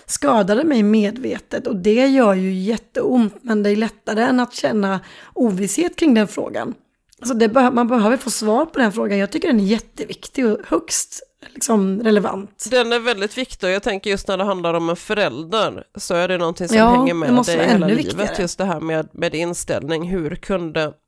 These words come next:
Speaker 2: <clears throat> hur kunde min förälder göra så här mot mig? Var, var det med flit? Var det för att, eh, han tyckte jag var värd det? Eller var det på grund av någon slags, eh,
Speaker 1: Ja, men det är psykisk sjukdom,
Speaker 2: Ja.
Speaker 1: eller var det en, en di-, diagnos, en personligt,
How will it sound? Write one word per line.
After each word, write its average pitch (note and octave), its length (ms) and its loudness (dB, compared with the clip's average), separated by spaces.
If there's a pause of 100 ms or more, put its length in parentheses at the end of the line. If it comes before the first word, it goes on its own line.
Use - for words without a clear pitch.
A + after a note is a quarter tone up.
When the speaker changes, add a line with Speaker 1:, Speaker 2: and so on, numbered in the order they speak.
(120)
Speaker 2:
<clears throat> B3+ 260 0
hur F3 220 -2
kunde D#3 420 -2
min D#3 220 -4
förälder D3 400 -4
göra D3 320 -2
så D3 140 -6
här D3+ 200 -6
mot C#3 200 -12
mig? E3 480 -6
Var, D#3 520 -2
var D#3 220 0
det D3 120 -6
med C#3+ 160 -8
flit? F#3+ 500 -4
Var D#3+ 140 -2
det D3+ 80 -4
för D#3+ 140 -6
att, D3 340 -6
eh, D3 180 -4 (380)
han D3+ 160 -4
tyckte D3+ 280 -8
jag D3+ 100 -2
var C#3+ 120 -4
värd F3 560 -2
det? E3+ 300 -2 (1120)
Eller D#3+ 240 0
var D3+ 200 0
det D3 100 -6
på D#3+ 120 0
grund C#3+ 420 -2
av C#3+ 140 -2
någon C#3+ 120 0
slags, - 480 -8
eh, C#3 360 -2 (260)
Speaker 1:
Ja, - 220 -18
men A#3 160 0
det G#3+ 80 2
är A#3+ 160 -4 (100)
psykisk C4 400 -4
sjukdom, B3 500 0
Speaker 2:
Ja. A#3 140 6
Speaker 1:
eller A3+ 160 4
var A3 180 4
det G#3+ 100 4
en, A3 180 2
en G#3+ 300 0
di-, A#3 200 0
diagnos, G#3+ 580 2
en G#3+ 160 2
personligt, G#3+ 580 0